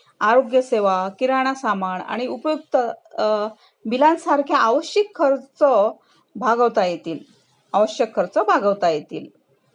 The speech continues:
तसेच ईपीएफओ पेन्शन धारकांसाठी, अ, पेन्शन रक्कम कशी तपासायची हा महत्त्वाचा प्रश्न आहे की ईपीएफओ पेन्शन रक्कम कशी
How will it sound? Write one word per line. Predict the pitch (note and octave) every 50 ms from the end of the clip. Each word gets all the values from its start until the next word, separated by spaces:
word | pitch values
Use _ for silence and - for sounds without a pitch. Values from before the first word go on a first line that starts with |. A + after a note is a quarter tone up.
| _ _ _ _ _ _ _ _ _ _ _ _ _ -
तसेच | C4+ C#4+ C#4+ D#4 E4 F4 F4+ E4 - - - _ _ _ _ _ _ _ _ _ _ _ _
ईपीएफओ | - B3+ C#4 C4+ - F4 F#4 G4 G4+ G4+ G#4 G4 F#4+ G4+ G4+
पेन्शन | G4+ - D#4+ C#4+ C#4+ D4 C#4 - E4+ D#4+ E4 F4+ F4+ F4+ F4 E4+
धारकांसाठी, | C4+ C#4+ A#3+ A#3 B3+ C4 C4 C4 D4 C#4+ C#4 C#4+ C#4+ C#4+ C#4 C4+ D4 B3+ G#3 G#3 A3 C#4+ - _ _ _ _ _ _ _ _ _ _ - -
अ, | A#3+ A3+ A3+ A3+ -
पेन्शन | C4+ D4 D4+ D4+ E4 G4 F#4+ G4
रक्कम | G4 G4 G4 - G4+ F#4 F#4+ F#4 - -
कशी | D4+ D4 D#4 - F#4 F#4 F#4+ -
तपासायची | D#4+ C4+ C4+ A#3+ A#3 A3+ A#3 G3+ F3+ F3+ - - - - D3 - _ _ _ -
हा | A#3+ B3
महत्त्वाचा | C4 A#3 A3+ A3+ A3 A#3 C4 C#4 C#4+ D#4+
प्रश्न | D4 D4 C4+ - - C4+
आहे | A#3+ A#3 A3 A3+ A#3 G#3+ F#3 F#3+ F#3+ _ _ _ _ _ _ -
की | B3+ A#3+ B3 C4
ईपीएफओ | C4 - E4+ F4 F#4 F4+ F#4 F#4+ F4+
पेन्शन | F4 E4 C#4 C4+ C4+ D4 C#4+ C4+
रक्कम | C4+ C4 C4 - C#4+ C#4
कशी | C#4 - C#4+ C#4 C#4 C#4 E4